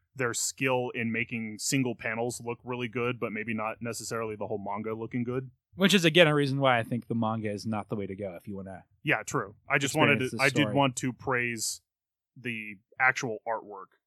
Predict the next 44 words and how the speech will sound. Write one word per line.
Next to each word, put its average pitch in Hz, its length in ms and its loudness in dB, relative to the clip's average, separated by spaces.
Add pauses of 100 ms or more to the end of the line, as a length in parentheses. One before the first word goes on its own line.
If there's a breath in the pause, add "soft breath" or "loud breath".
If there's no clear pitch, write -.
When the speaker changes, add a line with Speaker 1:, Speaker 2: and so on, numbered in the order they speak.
(120)
Speaker 1:
Maybe 123 240 2
not 120 160 0
necessarily 117 680 -4
the 104 380 -12 (960)
manga 131 480 -2
work, 151 280 -4 (420)
as 123 140 -8
weird 127 220 -4
as 120 80 -6
that 123 200 -4
sounds, 131 440 -4 (320)
but, 120 120 0
like, 110 200 -4
e-, 131 240 -4 (260)
a 127 60 -4
lot 131 180 4
of 120 160 2
individual 123 460 0
panels 104 360 -6
look 104 160 -10
really 104 300 -10
nice. 98 380 -10 (400)
And 120 160 -4
so, 104 340 -2 (340)
I 120 80 2
mean, 117 140 -2
you 113 80 -4
can 117 100 -4
just 110 140 -8
check 113 220 -4
out 104 140 -6
the 110 80 -8
illustrations 104 580 -8
for 107 140 -10
the 98 80 -14
light 101 200 -8
novel, 101 240 -8
or 98 200 -8
I'm 101 120 -8
sure 113 180 -10
they've 101 220 -10
posted 107 380 -8
other 107 200 -10
illustrations. 110 680 -10